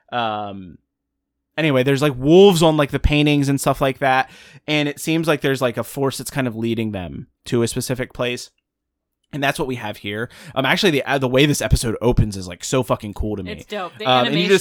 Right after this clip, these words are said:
Speaker 1: just
Speaker 2: of the
Speaker 1: hear,
Speaker 2: wolves are really neat.
Speaker 1: you hear, like, you hear, like, the voices of old masters. You hear the voices
Speaker 2: You
Speaker 1: of, like,
Speaker 2: hear
Speaker 1: moments.
Speaker 2: Rey.
Speaker 1: M-, yeah, stuff from the movie and stuff that hasn't happened yet. Yeah, you
Speaker 2: Yeah.
Speaker 1: hear Rey. Like, it's very fucking cool. And, uh, uh, Ezra is drawn to the moment where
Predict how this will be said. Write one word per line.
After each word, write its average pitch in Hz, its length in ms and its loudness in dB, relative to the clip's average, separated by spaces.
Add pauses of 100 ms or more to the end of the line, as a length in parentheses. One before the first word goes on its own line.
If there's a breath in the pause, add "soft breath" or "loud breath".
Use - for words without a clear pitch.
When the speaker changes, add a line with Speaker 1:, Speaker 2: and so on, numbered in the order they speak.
Speaker 1:
just - 20 -6
Speaker 2:
of 180 140 -8
the 185 40 -4
Speaker 1:
hear, 214 280 6
Speaker 2:
wolves 175 120 0
are 170 40 -10
really 156 200 -14
neat. 160 220 -12
Speaker 1:
you 175 120 -2
hear, 208 760 0
like, 139 400 -2 (420)
you 151 180 -4
hear, 185 300 -2
like, 196 140 0
the 165 100 0
voices 143 380 0
of 127 100 -6
old 113 220 -4
masters. 160 500 2
You 131 80 -6
hear 139 140 -2
the 127 80 -2
voices 127 400 -4
Speaker 2:
You 123 60 -2
Speaker 1:
of, 113 40 -2
like, 117 120 0
Speaker 2:
hear - 80 -4
Speaker 1:
moments. 127 560 2
Speaker 2:
Rey. 226 200 -6 (140)
Speaker 1:
M-, 151 240 -2
yeah, 208 200 2
stuff 196 220 2
from 208 140 0
the 180 60 4
movie 165 240 4
and 180 100 4
stuff 233 160 2
that 240 100 2
hasn't 165 220 4
happened 180 300 2
yet. 127 100 4
Yeah, 190 80 6
you 156 120 4
Speaker 2:
Yeah. 139 60 4
Speaker 1:
hear 139 140 4
Rey. 127 340 2
Like, 135 180 -2
it's 135 140 -10
very 170 380 2
fucking 151 460 -4
cool. 131 360 -2 (380 loud breath)
And, 151 500 2
uh, 151 180 -2
uh, 123 340 4 (180)
Ezra 147 320 2
is 135 100 2
drawn 127 340 2
to 135 180 -6
the 120 80 -6
moment 123 420 0
where 113 480 -2